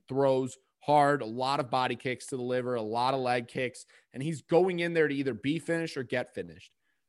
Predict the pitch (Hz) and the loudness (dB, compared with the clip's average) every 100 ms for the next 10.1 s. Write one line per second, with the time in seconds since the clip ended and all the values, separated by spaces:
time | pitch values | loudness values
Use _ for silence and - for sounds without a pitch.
0 | _ - 202 214 214 - 269 302 190 170 | _ -2 0 2 0 -2 -2 2 2 2
1 | 175 196 269 208 180 214 262 269 247 208 | 4 4 2 0 0 2 2 2 0 -2
2 | 202 - - 480 508 - 320 320 285 - | -6 -6 -2 0 0 -2 -4 -2 -4 -2
3 | - 240 247 131 147 170 175 170 - 202 | 0 2 2 0 -6 -4 -4 -6 -4 -2
4 | 254 254 196 165 - 160 147 131 120 123 | -2 -2 -2 -4 -2 0 2 0 -2 -4
5 | 117 113 - 104 107 113 127 _ _ _ | -4 -8 -4 -4 -4 -6 -8 _ _ _
6 | _ _ _ _ - 180 196 254 240 214 | _ _ _ _ 2 2 2 -2 -2 -4
7 | 175 175 202 226 196 220 208 208 196 202 | -2 0 0 -2 -4 2 4 2 0 -2
8 | 190 - 202 180 170 165 160 - 180 175 | -2 -2 -2 -4 -6 -4 -6 -6 -6 -4
9 | 156 147 160 165 165 - _ _ _ - | -2 0 0 -2 -6 -12 _ _ _ -4